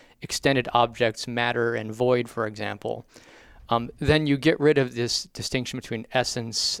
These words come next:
and substance and accidents. You're no longer thinking in terms of substance and accidents. If, if bread is completely described by the atoms that make it up,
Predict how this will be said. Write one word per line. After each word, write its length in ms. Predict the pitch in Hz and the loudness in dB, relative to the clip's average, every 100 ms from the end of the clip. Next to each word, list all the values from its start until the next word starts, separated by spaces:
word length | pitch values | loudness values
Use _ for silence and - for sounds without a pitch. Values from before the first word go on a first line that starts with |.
| - | -8
and 240 | 113 113 | -10 -4
substance 540 | - 147 135 139 127 107 | 2 2 2 -4 -4 -6
and 120 | - | -2
accidents. 600 | 120 120 - - - - | -2 -2 -8 -10 -10 -6
You're 80 | 123 | 0
no 120 | 123 | 2
longer 260 | 120 113 | 2 0
thinking 320 | 104 123 - 110 | -6 -6 -6 -10
in 100 | 104 | -8
terms 200 | 113 107 | -10 -8
of 100 | - | -4
substance 580 | - 107 - 107 95 | -2 -2 -4 -10 -10
and 80 | 104 | -6
accidents. 680 | 104 110 - - - - - _ - - - - _ - | -4 -4 -6 -8 -10 -10 -10 _ -20 -20 -20 -20 _ -2
If, 260 | 117 - | -2 -2
if 200 | 135 107 | -4 -4
bread 420 | 113 139 139 131 131 | -2 4 6 6 2
is 340 | 127 113 - _ _ _ | -2 0 -2 _ _ _
completely 520 | - 123 - 165 151 | -6 -4 0 0 0
described 560 | 127 117 - 127 123 117 | -4 -4 2 4 2 2
by 160 | 123 110 | 0 0
the 120 | 117 | -2
atoms 440 | 123 123 123 110 | 0 0 0 -2
that 140 | 117 - | -4 -2
make 240 | 113 - | -2 -2
it 100 | 113 | 0
up, 260 | 123 117 | 2 0